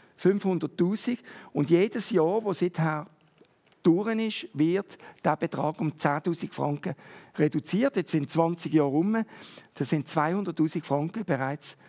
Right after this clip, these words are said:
amortisiert und dreihunderttausend Franken kommen noch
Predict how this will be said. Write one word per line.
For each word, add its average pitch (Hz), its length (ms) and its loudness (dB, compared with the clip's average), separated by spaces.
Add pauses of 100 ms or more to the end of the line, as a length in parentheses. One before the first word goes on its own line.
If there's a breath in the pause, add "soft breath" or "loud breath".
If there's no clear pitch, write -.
(140 loud breath)
amortisiert 143 800 -2 (460 loud breath)
und 151 180 0
dreihunderttausend 202 880 -2
Franken 156 460 -4 (340 loud breath)
kommen 165 360 2
noch 147 220 -4